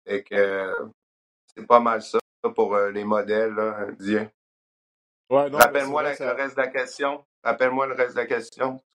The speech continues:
Speaker 1: que j'ai oublié.
Speaker 2: Non, ben, c'était ça. C'est si t'avais eu des, des, des joueurs, euh, des, des, des joueurs modèles, euh...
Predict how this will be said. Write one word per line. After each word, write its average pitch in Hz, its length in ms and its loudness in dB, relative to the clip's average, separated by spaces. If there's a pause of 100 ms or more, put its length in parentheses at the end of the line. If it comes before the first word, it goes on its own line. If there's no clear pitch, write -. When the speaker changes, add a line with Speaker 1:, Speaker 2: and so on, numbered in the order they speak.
Speaker 1:
que 107 140 2
j'ai 101 140 2
oublié. - 420 -4 (480)
Speaker 2:
Non, 175 280 2
ben, 147 160 -4
c'était 139 320 -4
ça. 165 240 -2
C'est 131 320 -6
si 139 200 -8
t'avais 139 240 -2
eu 147 120 -4
des, 135 200 -6
des, 123 220 -6
des 120 140 -4
joueurs, 131 300 0
euh, 117 260 -2
des, 117 240 -6
des, 113 240 -4
des 107 140 -20
joueurs 127 300 2
modèles, 131 560 -2
euh... 104 600 -4